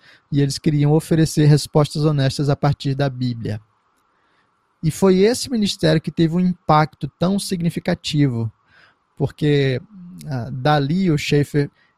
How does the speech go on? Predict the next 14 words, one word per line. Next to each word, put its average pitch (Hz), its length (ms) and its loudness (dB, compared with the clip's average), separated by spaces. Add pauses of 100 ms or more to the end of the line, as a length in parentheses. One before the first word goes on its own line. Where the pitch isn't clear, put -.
(200)
alcançou 160 1040 0
muitas 170 800 0
pessoas 131 800 -4 (480)
e, 127 720 2 (640)
é, 127 400 0 (540)
tratando, 175 680 4
né, 143 220 -2
desse 143 300 -4
modo 147 280 2
mais 143 260 2
aberto, 131 520 2
considerando 139 540 0
a 135 60 2
cultura, 127 800 -4